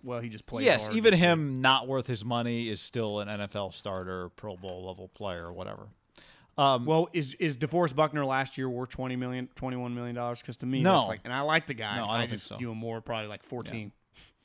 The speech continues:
Speaker 2: Yeah. Uh, I guess we could finish with this, John.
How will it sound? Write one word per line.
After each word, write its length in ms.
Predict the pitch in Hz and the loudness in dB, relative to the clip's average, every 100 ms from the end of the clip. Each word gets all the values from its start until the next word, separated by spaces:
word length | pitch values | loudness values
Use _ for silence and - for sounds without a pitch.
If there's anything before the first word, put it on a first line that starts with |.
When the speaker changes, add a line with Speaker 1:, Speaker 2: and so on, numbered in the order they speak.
| _ - | _ -20
Speaker 2:
Yeah. 40 | - _ _ _ - | -20 _ _ _ 6
Uh, 300 | 139 135 135 - | 10 10 6 4
I 100 | 151 | 2
guess 140 | 180 | 2
we 180 | 185 160 | 0 -2
could 140 | 151 | -2
finish 260 | - 175 - | 0 0 0
with 120 | 131 | -4
this, 180 | 156 139 | -4 -2
John. 400 | 135 117 113 | 0 2 0